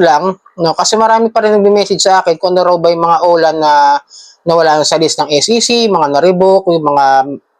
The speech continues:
mga tinanggal na dahil mga, sa mga unfair debt collection practices, mga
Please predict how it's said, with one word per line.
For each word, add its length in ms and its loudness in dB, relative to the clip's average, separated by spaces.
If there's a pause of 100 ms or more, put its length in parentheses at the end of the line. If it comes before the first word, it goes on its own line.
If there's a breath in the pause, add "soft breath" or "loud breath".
(360)
mga 480 0
tinanggal 400 0
na 160 2
dahil 240 0
mga, 480 -2
sa 240 -2
mga 320 -2
unfair 320 -2
debt 160 -2
collection 320 0
practices, 560 -4
mga 160 -2